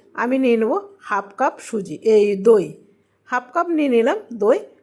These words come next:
দইটা একটু ভালো করে সুজির সাথে মিলিয়ে নেবো। দিয়ে দেবো সামান্য জল,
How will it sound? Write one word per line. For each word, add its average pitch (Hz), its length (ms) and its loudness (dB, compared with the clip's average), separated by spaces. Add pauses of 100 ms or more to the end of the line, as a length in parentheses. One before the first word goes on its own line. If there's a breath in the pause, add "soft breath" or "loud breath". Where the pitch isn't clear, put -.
(140)
দইটা 240 360 2
একটু 262 220 -4
ভালো 214 480 -2
করে 277 240 0
সুজির 254 320 -6
সাথে 302 320 -4
মিলিয়ে 190 400 -2
নেবো। 160 280 -6 (840)
দিয়ে 269 200 -2
দেবো 285 220 0
সামান্য 233 580 -2
জল, 226 240 0